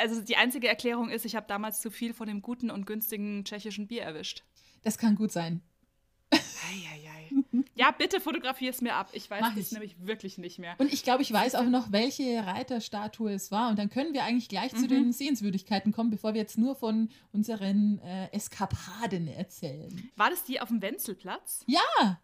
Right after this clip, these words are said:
Speaker 2: genau.
Speaker 1: Ja, dachte ich mir. Also ich kann mich an, ich kann mich dran erinnern, an, an dieses Reiterstandbild. Ich kann mich dran erinnern, dass ich dort, äh, nachts oder abends war.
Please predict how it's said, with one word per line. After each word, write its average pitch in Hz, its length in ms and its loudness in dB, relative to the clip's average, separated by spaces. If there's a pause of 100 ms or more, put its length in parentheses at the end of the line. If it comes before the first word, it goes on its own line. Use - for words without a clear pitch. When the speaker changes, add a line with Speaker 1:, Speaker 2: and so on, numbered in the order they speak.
Speaker 2:
genau. 269 360 2
Speaker 1:
Ja, 202 300 -4
dachte 202 260 -2
ich - 120 -14
mir. 185 260 -6
Also 226 160 2
ich 233 140 -2
kann 262 180 4
mich 277 180 -2
an, 240 200 4
ich - 100 -8
kann 247 160 4
mich 254 80 2
dran 233 160 0
erinnern, 277 420 2
an, 220 280 2 (280)
an 208 120 0
dieses 190 280 -4
Reiterstandbild. 247 880 0 (200)
Ich - 60 -18
kann 208 140 0
mich 208 100 -4
dran 208 140 -2
erinnern, 233 440 0
dass 202 180 -4
ich 196 120 -8
dort, 180 360 -6
äh, 175 220 -4
nachts - 320 -2
oder 165 180 -2
abends 277 400 2
war. 240 240 4